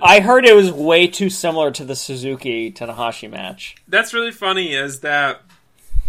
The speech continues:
Speaker 2: yeah, except, you know, Ta-, Suzuki was just destroying Tanahashi's leg. Shayna Baszler was just grabbing Ember Moon and putting an armbar. He wants an armbar!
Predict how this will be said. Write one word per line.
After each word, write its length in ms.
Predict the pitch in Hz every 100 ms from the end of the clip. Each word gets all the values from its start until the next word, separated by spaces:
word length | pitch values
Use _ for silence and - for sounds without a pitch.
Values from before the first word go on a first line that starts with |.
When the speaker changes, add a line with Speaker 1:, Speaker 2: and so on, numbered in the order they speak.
| - -
Speaker 2:
yeah, 420 | 196 196 170 147
except, 380 | 143 - 208 175
you 100 | 180
know, 100 | 170
Ta-, 220 | - 160 147 143
Suzuki 480 | 143 175 208 208 196
was 160 | 180
just 280 | 180 175 _
destroying 420 | 151 - 180 170 156
Tanahashi's 480 | 160 156 156 143
leg. 400 | 165 180 185 165 _ _ _ - -
Shayna 260 | - 160 151
Baszler 500 | 151 160 147 151 147
was 140 | 147 131
just 260 | 151 -
grabbing 360 | - 147 143 143
Ember 180 | 143 139
Moon 240 | 143 147
and 80 | 131
putting 220 | 147 170
an 60 | 180
armbar. 760 | 180 151 123 110 104 101 - -
He 40 |
wants 160 | 247 247
an 80 | 254
armbar! 1500 | 247 233 208 185 165 143 131 123 120 113 110 107 107 104 98